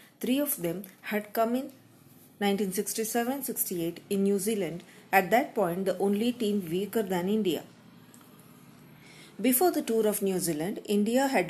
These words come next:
lost their last seventeen overseas test matches in a row. Four in Australia during nineteen sixty-seven sixty-eight, three in England during nineteen sixty-seven, five in West Indies during nineteen sixty-one sixty-two, and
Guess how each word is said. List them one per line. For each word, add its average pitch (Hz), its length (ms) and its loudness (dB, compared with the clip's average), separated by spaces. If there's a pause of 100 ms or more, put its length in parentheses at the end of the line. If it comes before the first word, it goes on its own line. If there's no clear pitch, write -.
lost 202 260 -2
their 180 180 2 (600)
last 226 360 0 (120)
seventeen 202 500 0 (100)
overseas 214 420 -2
test 214 360 -4
matches 175 380 -6
in 202 180 0
a - 80 4
row. 185 200 0 (640)
Four 190 400 0
in 190 140 0
Australia 214 500 2 (220)
during 175 260 0
nineteen 170 340 -4
sixty-seven 185 640 -2
sixty-eight, 226 580 -2 (380)
three 196 320 6
in 185 80 2
England 208 560 2
during 175 340 2
nineteen 170 400 -4
sixty-seven, 214 640 -4 (400)
five 240 340 4
in 202 120 2
West 175 280 -2 (300)
Indies 170 420 -2 (680)
during 185 280 4
nineteen 180 380 -2
sixty-one 180 440 -2 (120)
sixty-two, 151 400 -8 (500)
and 156 240 -6